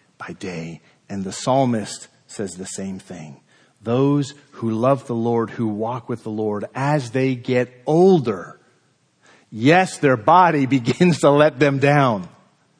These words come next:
But oh, they're full of joy because you can't break their spirit. You can't.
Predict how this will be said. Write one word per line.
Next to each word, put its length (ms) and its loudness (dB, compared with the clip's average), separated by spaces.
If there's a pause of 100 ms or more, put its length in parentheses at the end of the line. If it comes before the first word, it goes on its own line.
(960)
But 140 -10
oh, 180 -2
they're 140 -8
full 260 -8
of 140 -12
joy 340 -4
because 380 -8
you 160 -6
can't 400 -8
break 260 -10
their 140 -20
spirit. 420 -20 (840)
You 140 -20
can't. 340 -18